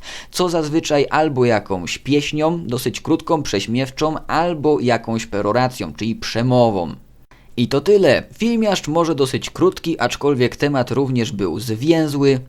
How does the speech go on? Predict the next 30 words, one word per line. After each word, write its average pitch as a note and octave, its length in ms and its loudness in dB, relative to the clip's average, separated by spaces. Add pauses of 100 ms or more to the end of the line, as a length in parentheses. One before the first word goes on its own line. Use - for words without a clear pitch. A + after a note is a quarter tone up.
tak A2+ 220 -2
więc A2 180 -2
jakoś A2+ 220 -4
potwornie A#2 460 -2
się G#2 120 -6
nie G#2+ 120 0
rozgadywałem. G#2+ 640 0
Mam G3 180 0
nadzieję, G3 360 2
że E3+ 60 -4
wam F3 160 -4
się B2+ 180 -4
podobało, C3+ 640 2
mam C3 260 0
nadzieję, C3 440 0
że A2 120 -2
wzbogaciłem A2 680 -2
waszą G2 360 -4
wiedzę G#2+ 400 -2
o F3 140 0
kolejną A#2+ 600 0
dozę G2+ 280 -4
ciekawostek. C3 680 -2
Mam D3+ 260 0
nadzieję, E3+ 360 0
że D#3 100 0
widzimy C3+ 360 0
się A#2+ 260 2
w - 60 -16
przyszłości A#2+ 640 -2